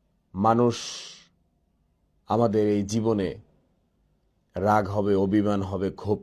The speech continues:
থাকবে, ধর্ষণ হবে। ধর্ষণ শব্দটা আছে বলে ধর্ষণকারী ধর্ষণ চালায়ে যাবে, বিচার হবে, ধর্ষকের ফাঁসি হবে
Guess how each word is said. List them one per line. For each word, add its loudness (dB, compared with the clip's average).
থাকবে, -6
ধর্ষণ -4
হবে। -6
ধর্ষণ -6
শব্দটা -4
আছে -4
বলে -4
ধর্ষণকারী -10
ধর্ষণ -6
চালায়ে -2
যাবে, -4
বিচার -4
হবে, -6
ধর্ষকের 0
ফাঁসি -2
হবে -4